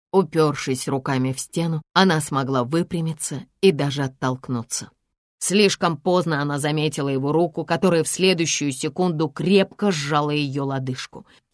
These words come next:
Он сбил девушку с ног и навалился на нее, прижав локтем ее горло. Глаза смотрели с лютой ненавистью. Лин извивалась под ним. Его рука крепче сжала ее горло, весь его вес прижал ее к земле.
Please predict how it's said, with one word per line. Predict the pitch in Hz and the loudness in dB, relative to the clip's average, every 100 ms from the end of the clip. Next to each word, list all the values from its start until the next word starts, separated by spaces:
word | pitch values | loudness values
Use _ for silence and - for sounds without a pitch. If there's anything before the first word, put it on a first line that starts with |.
| _ | _
Он | 226 208 160 | 4 6 4
сбил | 143 143 | 2 0
девушку | 139 151 139 - 147 | 2 0 0 -4 -8
с | - | -4
ног | 160 165 160 | 0 0 2
и | |
навалился | 151 147 143 147 147 143 | 0 2 2 0 0 -2
на | 143 | -2
нее, | 147 151 143 | 0 2 0
прижав | 143 147 135 131 151 | 0 -2 -2 -4 0
локтем | 151 131 151 | 0 0 -2
ее | 143 139 | -2 -2
горло. | 135 156 139 107 _ _ _ - | 0 0 -2 -8 _ _ _ -8
Глаза | 147 190 185 165 170 | 4 8 8 6 2
смотрели | - 160 160 170 175 165 | 2 0 2 4 4 4
с | - | 0
лютой | 156 165 156 151 | 0 0 0 -2
ненавистью. | 147 156 143 127 - - - _ _ _ - 208 | 0 0 0 -4 -8 -14 -20 _ _ _ 2 4
Лин | 190 175 139 - | 6 4 0 0
извивалась | 202 143 151 131 156 143 131 - | 0 2 -4 -2 0 0 -4 -4
под | 135 131 | -4 -2
ним. | 123 117 _ - _ - | -4 -6 _ -20 _ -6
Его | 147 175 180 | 2 6 6
рука | 175 156 175 | 6 4 -2
крепче | 170 165 170 170 - 160 | -2 2 2 2 0 -2
сжала | 135 156 156 | 0 2 4
ее | 151 143 139 | 2 0 -2
горло, | 139 180 175 156 - - _ | 2 2 2 -2 -8 -20 _
весь | 147 165 208 196 | -2 4 4 4
его | 180 180 | 2 2
вес | 147 196 196 | 4 4 4
прижал | - 147 135 151 143 | -2 -4 -2 -2 0
ее | 143 139 | 0 -2
к | |
земле. | 135 139 135 127 | -2 -4 -4 -6